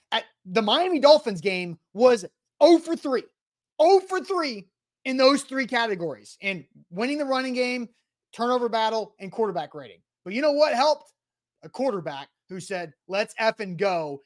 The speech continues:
and let's throw the ball and get down the field and make plays." So what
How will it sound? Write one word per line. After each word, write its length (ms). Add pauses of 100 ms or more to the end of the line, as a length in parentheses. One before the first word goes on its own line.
(120)
and 140
let's 180
throw 160
the 80
ball 200
and 100
get 120
down 160
the 80
field 220
and 80
make 220
plays." 380 (140)
So 360 (160)
what 300